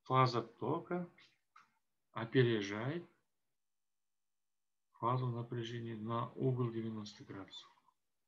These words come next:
Опережает на угол девяносто градусов. Видите, да?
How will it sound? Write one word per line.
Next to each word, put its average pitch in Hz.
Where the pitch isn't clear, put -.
Опережает 123
на 107
угол 127
девяносто 113
градусов. 98
Видите, 107
да? 165